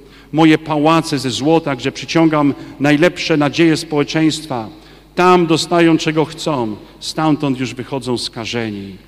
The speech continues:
Następne to są rozwody, separacje małżonków, wymyślane przeze mnie. Odzyskuję dzięki tym moją własność.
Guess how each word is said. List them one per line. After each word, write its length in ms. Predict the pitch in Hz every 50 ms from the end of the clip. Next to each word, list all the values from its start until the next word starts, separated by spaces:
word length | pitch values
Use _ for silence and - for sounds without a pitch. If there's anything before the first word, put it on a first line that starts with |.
| - - _ _ _ _ _ _ _ _ -
Następne 520 | 143 143 - - 180 175 170 151 170 165
to 60 | -
są 180 | 147 160 143 123
rozwody, 640 | 131 160 156 123 127 131 170 180 175 165 139 135 120
separacje 580 | - - 156 - - 160 165 160 156 - 160
małżonków, 800 | 156 151 156 139 - 165 180 175 170 160 - - 131 113 - - - - - - - - -
wymyślane 640 | 143 160 170 175 160 - - 180 185 180 180 170 165
przeze 420 | - - 160 131 127 175 185 180
mnie. 320 | 170 156 143 139 131 120 - - - - - - - - -
Odzyskuję 680 | 165 160 131 123 165 160 - - - 214 208 190 180 160
dzięki 300 | 160 185 175 165 170 165
tym 180 | 185 180 175
moją 280 | 165 170 170 165 160 139
własność. 800 | 147 170 165 151 - - - 131 113 110 - - - - -